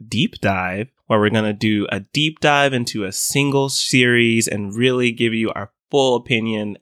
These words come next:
and even more opinions. And you can subscribe to that by going to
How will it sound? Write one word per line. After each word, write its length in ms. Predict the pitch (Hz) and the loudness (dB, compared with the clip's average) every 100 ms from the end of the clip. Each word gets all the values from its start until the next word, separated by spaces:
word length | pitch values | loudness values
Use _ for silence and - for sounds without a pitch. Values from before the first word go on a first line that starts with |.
| - | -6
and 180 | 117 110 | -4 -4
even 240 | 110 104 | -4 -4
more 220 | 104 107 | 0 2
opinions. 800 | 107 - 107 104 101 98 104 - - - | 2 2 0 0 -2 -2 -4 -8 -10 -4
And 140 | 117 | -2
you 100 | 147 | -2
can 140 | 180 | -2
subscribe 480 | 175 185 - 131 113 | -4 -4 -2 0 2
to 80 | 113 | 2
that 340 | 110 107 - | 2 2 0
by 160 | - 107 | 0 0
going 360 | 104 104 101 98 | 2 0 0 -2
to 320 | 107 101 | -2 -2